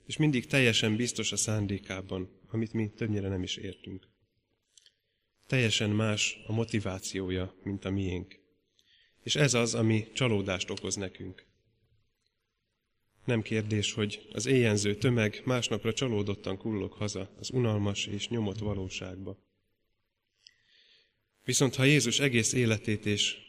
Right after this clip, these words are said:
tanítását nézzük, megérthetjük belőle, hogy nem ő okozott nekünk csalódást,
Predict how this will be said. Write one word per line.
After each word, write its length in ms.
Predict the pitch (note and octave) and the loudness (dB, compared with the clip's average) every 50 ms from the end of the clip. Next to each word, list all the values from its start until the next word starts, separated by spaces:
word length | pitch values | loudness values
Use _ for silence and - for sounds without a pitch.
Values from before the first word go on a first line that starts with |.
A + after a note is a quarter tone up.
| - | -6
tanítását 680 | - C#3+ C3 B2 A2+ - - A2 G2+ G2+ - A2 G2+ - | -2 0 2 2 2 0 0 -2 0 0 0 -2 -2 2
nézzük, 500 | - C3 C3 A#2+ A2 A2 A2+ A2 - - - _ _ _ - _ _ _ _ _ _ _ _ _ _ _ _ _ | 4 4 4 4 2 0 -4 -4 -6 -12 -20 _ _ _ -20 _ _ _ _ _ _ _ _ _ _ _ _ _
megérthetjük 640 | - C#3+ C3+ B2 A2 G#2 - B2 A2+ - A#2 A2+ A2 | 2 4 6 6 4 4 4 -2 -2 0 -2 0 4
belőle, 400 | A#2+ B2+ B2+ B2 A#2+ A#2 A2+ A2 | 4 4 6 6 4 4 2 2
hogy 140 | A#2 A#2+ | 2 0
nem 220 | A#2 C3 D3 C#3+ B2 | 0 2 2 4 4
ő 180 | A2 A#2+ A#2 | 4 4 4
okozott 360 | A2 G#2 - A2 G#2 - G2+ A2 | 2 2 0 -4 -2 -2 0 0
nekünk 380 | A2+ A2+ G#2+ - - G2 F#2 | 0 -2 0 -2 -4 -4 -4
csalódást, 840 | - - A2 G#2+ G#2 G2+ F#2+ F#2 F#2+ F2+ F#2 F#2 - - - - | -4 -2 -2 -2 -2 -2 -4 -4 -6 -6 -6 -6 -8 -10 -10 -14